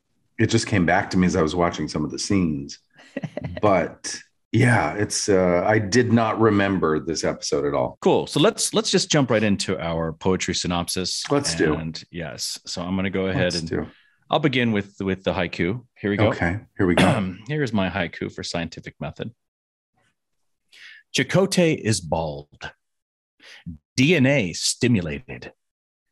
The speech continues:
Speaker 2: Janeway plays chicken.
Speaker 1: Mm.
Speaker 2: Mm.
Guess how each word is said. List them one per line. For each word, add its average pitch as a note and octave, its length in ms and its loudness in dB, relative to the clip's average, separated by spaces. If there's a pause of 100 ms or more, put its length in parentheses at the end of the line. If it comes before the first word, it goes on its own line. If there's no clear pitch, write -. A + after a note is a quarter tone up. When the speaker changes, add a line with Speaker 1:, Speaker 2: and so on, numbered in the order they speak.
(120)
Speaker 2:
Janeway A#2+ 680 4
plays B2 500 0
chicken. G2+ 520 -2 (840)
Speaker 1:
Mm. A2+ 760 6 (340)
Speaker 2:
Mm. C#3 500 -16